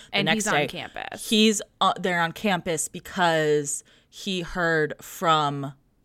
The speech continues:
Speaker 1: Will that she was asking about him. So she, he's like,
Speaker 2: That's right.
Speaker 1: "Okay, this isn't creepy if I follow her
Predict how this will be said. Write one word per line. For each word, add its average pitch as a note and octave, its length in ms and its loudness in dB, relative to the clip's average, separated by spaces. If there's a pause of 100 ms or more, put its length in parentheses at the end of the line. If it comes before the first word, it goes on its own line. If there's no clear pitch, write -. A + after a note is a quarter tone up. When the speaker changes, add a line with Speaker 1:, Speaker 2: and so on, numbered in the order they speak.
(580)
Speaker 1:
Will D3+ 580 2
that - 140 -4
she - 160 -4
was A2 140 -6
asking - 400 -6
about - 280 -14
him. - 180 -18
So - 160 -10
she, - 180 -8 (220)
he's D3 160 -8
like, - 320 -6
Speaker 2:
That's E3 400 -8
right. - 340 -8
Speaker 1:
"Okay, D3+ 460 -4
this E3+ 200 -6
isn't F#3 360 0
creepy D3 560 -4
if - 240 -6
I C3 100 -2
follow C3+ 400 0
her A#2+ 320 0